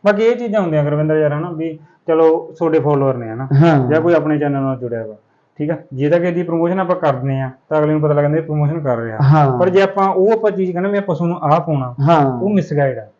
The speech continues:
Speaker 2: ਸਹੀ ਗੱਲ
Speaker 1: ਕਿਉਂਕਿ
Speaker 2: ਆ।
Speaker 1: ਪ੍ਰਮੋਸ਼ਨ ਤਾਂ ਬੰਦਾ ਪਛਾਣ ਲੂ। ਹੁਣ ਕੋਈ ਬੰਦਾ ਤੁਹਾਨੂੰ ਪੁੱਛੇ ਨਾ
Speaker 2: ਹਾਂ।
Speaker 1: ਵੀ, "ਗੁਰਵਿੰਦਰ, ਮੈਨੇ ਸਤਾਈ ਪਾਈ ਜਾਂਦਾ ਯਾਰ, ਆਪਾਂ ਪਾ ਲਈਏ," ਨਾ, ਦੇਖ ਕੇ ਪਾ ਲਏ, ਉਹ ਕਹਾਂ ਰਿਜ਼ਲਟ ਨਾ ਦਿੰਦਾ, ਨੁਕਸਾਨ ਤਾਂ ਅਗਲੇ ਦਾ ਥੋੜ੍ਹਾ ਹੋਊਗਾ।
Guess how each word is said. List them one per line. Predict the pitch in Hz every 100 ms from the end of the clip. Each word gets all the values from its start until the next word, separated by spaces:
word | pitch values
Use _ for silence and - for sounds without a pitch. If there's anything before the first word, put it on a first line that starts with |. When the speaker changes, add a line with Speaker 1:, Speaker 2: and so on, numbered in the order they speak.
| _
Speaker 2:
ਸਹੀ | 160 165
ਗੱਲ |
Speaker 1:
ਕਿਉਂਕਿ | 156 170
Speaker 2:
ਆ। | 196
Speaker 1:
ਪ੍ਰਮੋਸ਼ਨ | 185 180 180
ਤਾਂ | 226
ਬੰਦਾ | 208 196
ਪਛਾਣ | 175 156 151
ਲੂ। | 151
ਹੁਣ | 160 170
ਕੋਈ | 180 180
ਬੰਦਾ | 175 170 170
ਤੁਹਾਨੂੰ | 165 165
ਪੁੱਛੇ | 165 - 160
ਨਾ | 139 117 - 135
Speaker 2:
ਹਾਂ। | 151 147
Speaker 1:
ਵੀ, | 143
"ਗੁਰਵਿੰਦਰ, | 151 151 147 147
ਮੈਨੇ | 147 160
ਸਤਾਈ | 160 165 143
ਪਾਈ | 131
ਜਾਂਦਾ | 120 117
ਯਾਰ, | 117
ਆਪਾਂ | 123 139
ਪਾ | 123 117
ਲਈਏ," | 113 113
ਨਾ, | 139 151 139
ਦੇਖ | 135
ਕੇ | 135
ਪਾ | 156 123
ਲਏ, | 117 120 _ _
ਉਹ | 175
ਕਹਾਂ | 185 180
ਰਿਜ਼ਲਟ | 147 135
ਨਾ | 175
ਦਿੰਦਾ, | 165 156
ਨੁਕਸਾਨ | 151 151 170 180
ਤਾਂ | 175
ਅਗਲੇ | 175 175
ਦਾ |
ਥੋੜ੍ਹਾ | 175 135 151
ਹੋਊਗਾ। | 147 135